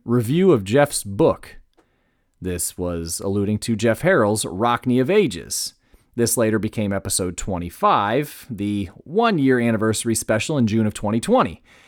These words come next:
where I talked about just that, Jeff's book. The third was the, uh, origin and story of the Notre Dame Victory March. This idea became episode thirty-one in September of twenty twenty. The fourth just simply said,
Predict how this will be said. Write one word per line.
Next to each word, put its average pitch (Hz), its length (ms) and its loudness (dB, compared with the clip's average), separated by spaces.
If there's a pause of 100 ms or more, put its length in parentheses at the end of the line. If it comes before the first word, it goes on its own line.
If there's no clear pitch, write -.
(300)
where 92 140 -2
I 85 60 -2
talked 85 320 -8
about 85 220 -6
just 87 180 -8
that, 165 320 -2 (320)
Jeff's 82 300 -8
book. - 400 0 (760)
The 110 180 0
third 147 680 2
was 123 560 2
the, 127 440 2 (200)
uh, 117 260 -2
origin 175 440 6
and 131 140 2
story 160 540 4
of 127 200 4
the 135 100 4
Notre 170 360 4
Dame 190 260 2
Victory 160 400 2
March. - 500 -2 (480)
This 113 220 -2
idea 104 340 2
became 117 320 0
episode 113 460 -2
thirty-one 120 800 0 (100)
in 107 300 -4
September 107 460 -4
of 107 100 -8
twenty 101 280 -6
twenty. 214 400 0 (540)
The 107 80 -2
fourth 170 400 2
just 139 180 0
simply 143 280 0
said, 107 420 0